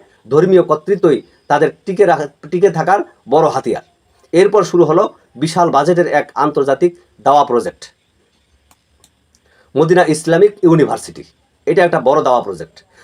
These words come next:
উনিশশো একষট্টি সালে প্রতিষ্ঠা হলো মদিনা ইসলামিক ইউনিভার্সিটি। এখানে ওহাবি মানসিকতার আলেমদের তৈরি করে বিশ্বের বিভিন্ন দেশে পাঠানো শুরু হলো। আফ্রিকা, ভারত, পাকিস্তান, বাংলাদেশ, ইন্দোনেশিয়া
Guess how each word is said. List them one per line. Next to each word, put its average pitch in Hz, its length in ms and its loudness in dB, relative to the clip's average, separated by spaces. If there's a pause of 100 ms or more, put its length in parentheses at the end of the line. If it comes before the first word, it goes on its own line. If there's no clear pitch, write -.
(120)
উনিশশো 185 260 0
একষট্টি 208 260 -4
সালে 190 200 0
প্রতিষ্ঠা 175 320 0
হলো 165 160 0
মদিনা 156 260 0
ইসলামিক 147 340 -2
ইউনিভার্সিটি। 120 580 -6 (500)
এখানে 180 280 0
ওহাবি 165 320 2
মানসিকতার 165 540 0
আলেমদের 147 400 0
তৈরি 135 220 0
করে 95 240 -2 (380)
বিশ্বের 160 300 0
বিভিন্ন 170 340 2
দেশে 143 180 -4
পাঠানো 123 300 -2
শুরু 117 200 -4
হলো। 92 200 -8 (360)
আফ্রিকা, 147 380 0
ভারত, 151 260 0
পাকিস্তান, 143 400 -2
বাংলাদেশ, 143 360 0
ইন্দোনেশিয়া 147 600 0